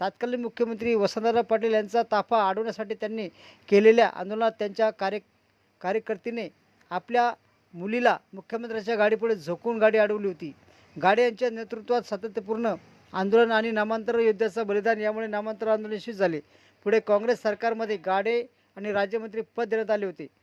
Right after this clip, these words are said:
त्यांनी अनेक कार्यकर्ते त्यांनी घडवले. त्यांचे अभ्यासपूर्ण भाषण करण्याची शैली आणि आक्रमक स्वभाव भाल्याभाल्यांना घाम फोडत असे. शिक्षणाचे महत्त्व ओळखून त्यांनी बालवाडीपासून तर पदवीधर शिक्षणापर्यंतची व्यवस्था आपल्या निवासाजवळच एकाच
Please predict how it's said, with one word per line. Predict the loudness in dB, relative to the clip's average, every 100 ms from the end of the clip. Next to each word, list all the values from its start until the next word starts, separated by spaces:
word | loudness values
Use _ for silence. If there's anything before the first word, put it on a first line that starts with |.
| _ _ _ _ _
त्यांनी | -4 -2 0
अनेक | 0 0 0 0
कार्यकर्ते | -2 -2 -6 -6
त्यांनी | -6 -6 -2
घडवले. | 0 2 0 -2 -8 -20 _ -8
त्यांचे | -4 4
अभ्यासपूर्ण | 4 4 -2 -4 -4
भाषण | 0 0 0 -6 -8 -20 _
करण्याची | -10 -8 -8 -2
शैली | 2 4 2 -4 _ _ -10
आणि | -2 0
आक्रमक | 0 0 -4 -4
स्वभाव | -4 0 4 4 2
भाल्याभाल्यांना | -4 0 2 0 -2 -6
घाम | -4 -4 -4
फोडत | -6 -4
असे. | -6 -8 -16 _ _ -20 _
शिक्षणाचे | -2 2 4 4 4 0
महत्त्व | 2 2 4
ओळखून | 4 4 2 -2 -4
त्यांनी | -8 _ _ 0 2
बालवाडीपासून | 4 4 2 0 -2 -4 -4 -8
तर | -6
पदवीधर | -4 -2 2 6 6 2 _ -20 -10 -8
शिक्षणापर्यंतची | 0 2 2 0 4
व्यवस्था | 2 4 2
आपल्या | 2 2 -2
निवासाजवळच | -2 -6 -6 -8 -2 2 4 2 -2 _ _ -8
एकाच | -2 0